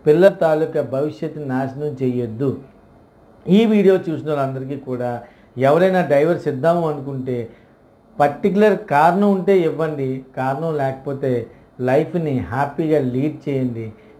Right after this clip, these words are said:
మీరు చేసే తప్పులకి, మీరు చేసే డైవర్స్‌లకి పిల్లలు బలి కాకూడదు అని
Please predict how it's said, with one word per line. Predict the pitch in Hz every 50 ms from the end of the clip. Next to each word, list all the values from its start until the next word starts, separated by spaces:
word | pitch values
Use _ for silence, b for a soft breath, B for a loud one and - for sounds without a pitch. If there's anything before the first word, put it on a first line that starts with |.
| B -
మీరు | 127 135 147 160 180 208 208 196 185 - - 190
చేసే | 185 175 - - 170 160 135 - -
తప్పులకి, | 160 156 156 - 202 208 196 190 190 - 160 147 139 131 120 - B B B B B -
మీరు | 127 139 165 190 214 208 170 - -
చేసే | 190 175 - - 165 156 135 -
డైవర్స్‌లకి | 139 139 147 165 180 180 180 - 160 151 143 135 135 127 120 113 110 B B B B B B _ -
పిల్లలు | 139 139 151 165 165 160 160
బలి | 135 120 131 131 135 135
కాకూడదు | 131 - 131 127 123 127 - 123 123 123 117 110 127 123 123 - - _ -
అని | 127 135 147 139